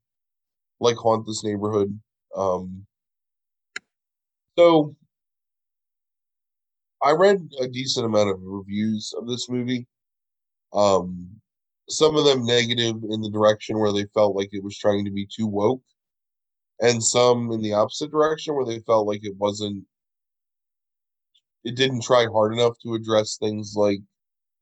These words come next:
um, white on black violence and Black Lives Matter and cultural appropriation and gentrification.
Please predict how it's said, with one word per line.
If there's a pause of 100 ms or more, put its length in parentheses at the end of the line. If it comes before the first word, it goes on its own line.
(440)
um,
white
on
black
violence
and
Black
Lives
Matter
and
cultural
appropriation
and
gentrification.